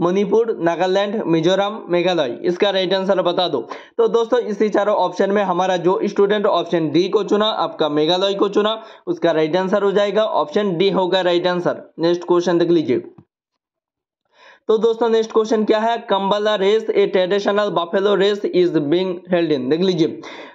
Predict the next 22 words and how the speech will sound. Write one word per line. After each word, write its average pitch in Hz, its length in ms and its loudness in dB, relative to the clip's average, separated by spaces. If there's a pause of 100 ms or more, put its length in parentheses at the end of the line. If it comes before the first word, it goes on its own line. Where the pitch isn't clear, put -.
(120)
पारंपरिक 208 580 0
भेष 190 240 2
दौड़, 190 340 0
कंबाला 196 560 -2
दौड़ 185 360 0
आयोजित 175 500 -2 (140)
किया 170 160 2
जाता 170 320 0
है, 165 360 -6 (100)
कहाँ 196 260 -2
आयोजित 196 360 -2
किया 196 180 2
जाता 202 280 0
है 214 200 -2
बता 180 240 0
दो। 214 160 0
चारों 170 280 0
ऑप्शन 147 380 -2
में 147 100 2
सही 147 220 -2
आंसर 180 240 0
चुनो, 208 260 0